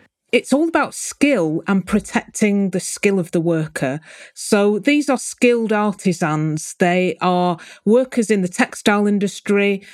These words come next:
So not just in East Midlands, but also in the industrial north, which also is becoming the heart of the Industrial Revolution. And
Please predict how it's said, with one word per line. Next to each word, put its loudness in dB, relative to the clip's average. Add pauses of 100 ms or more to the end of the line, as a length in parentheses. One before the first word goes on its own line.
(140)
So 2
not 0
just 0
in 2
East -4
Midlands, 0
but 0
also 0 (100)
in 0 (140)
the 4
industrial 0
north, 0
which -2
also 2
is -2 (380)
becoming 2
the 0
heart 0
of 0
the 2
Industrial 0
Revolution. 0 (420)
And 2